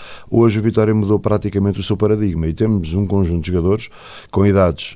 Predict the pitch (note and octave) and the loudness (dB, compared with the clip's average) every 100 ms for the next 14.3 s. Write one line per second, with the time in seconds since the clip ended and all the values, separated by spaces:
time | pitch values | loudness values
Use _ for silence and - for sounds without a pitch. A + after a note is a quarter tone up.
0 | - F2 E2 D#2+ D#2+ - F2+ F#2 A2+ G2+ | -10 -6 -4 -4 -6 -6 -2 2 2 0
1 | F2+ D#2+ D#2+ - - D#2+ D#2 D2+ D#2+ D#2+ | -4 -4 -4 -6 -6 -6 -6 -6 -8 -10
2 | - - - - - G#2+ A2+ F#2+ F#2+ G2 | -12 -14 -10 -6 -2 -2 0 2 2 2
3 | G2+ - G2+ F#2+ - F#2 F2 G2+ F2+ G2 | 0 -2 0 0 0 -2 -2 -4 -2 0
4 | F2 D#2 D#2+ F2 F#2+ F#2 - F2 - A2 | -2 -2 -4 0 -2 -4 -12 -10 -4 -2
5 | F#2 D#2 D2 - A#1+ - - - - G2 | 0 -2 -4 -6 -16 -20 -20 -20 -4 2
6 | A#2+ A#2 A#2+ A#2 B2 B2 A#2+ G2 F2 D#2+ | 2 2 0 2 2 2 0 0 -2 -4
7 | D2 D2 G2 F#2+ - G2 G2 G2 D2 C#2+ | -4 0 2 2 -2 0 2 0 -2 -8
8 | - - B2 A2+ F#2+ A2+ - G2 F#2 E2 | -10 -4 0 2 2 0 0 0 0 0
9 | F2+ F#2+ F2+ G#2+ G#2 G#2+ F#2+ D#2+ D#2 - | 0 -2 -2 -2 -2 -4 -2 0 -2 -4
10 | G2 F#2+ F#2 F#2+ A2+ - - - - - | -4 -2 0 0 0 -6 -18 -20 -20 -16
11 | - C3+ C#3 - G2+ C#3+ C3+ B2 G#2+ F#2+ | -4 -2 -2 -4 -2 2 2 0 0 2
12 | E2 D2 - - - G#2+ A2+ A2 G2 - | 0 -4 -10 -16 -6 0 2 2 0 -6
13 | - - - E2+ F#2+ G2 F2+ D#2+ A2 G2 | -12 -6 -4 0 0 -2 -4 0 0 2
14 | F#2 D#2 | 0 -2